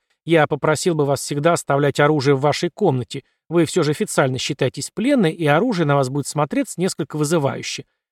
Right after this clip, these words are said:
Мы с вами понимаем, что для Магуса это просто декоративный элемент. Ну, попробуйте объяснить это простецу».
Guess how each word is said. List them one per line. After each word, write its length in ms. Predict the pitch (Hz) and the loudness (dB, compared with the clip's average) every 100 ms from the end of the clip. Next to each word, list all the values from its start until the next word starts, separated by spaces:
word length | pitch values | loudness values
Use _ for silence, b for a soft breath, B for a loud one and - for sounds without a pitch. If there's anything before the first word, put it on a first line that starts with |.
| _ | _
Мы 140 | 233 294 | 2 2
с 120 | - | 2
вами 200 | 269 240 | 2 4
понимаем, 500 | 247 269 294 311 160 | 2 2 4 4 4
что 180 | - 135 | -2 0
для 180 | 147 | 2
Магуса 380 | 180 220 151 - | 4 2 2 -4
это 100 | 135 | -4
просто 240 | 165 165 143 | -4 -2 -4
декоративный 680 | 135 - 170 - 143 127 | -4 2 2 2 -2 0
элемент. 340 | 139 175 139 - _ _ | 2 2 0 -4 _ _
Ну, 180 | 302 208 | -2 2
попробуйте 600 | 269 - 339 226 - 135 | 2 4 4 4 2 0
объяснить 460 | 123 143 - 135 | 0 -4 -4 -6
это 140 | 123 - | -4 -6
простецу». 680 | - 127 - 180 - 131 | -6 -4 -2 -4 -4 -8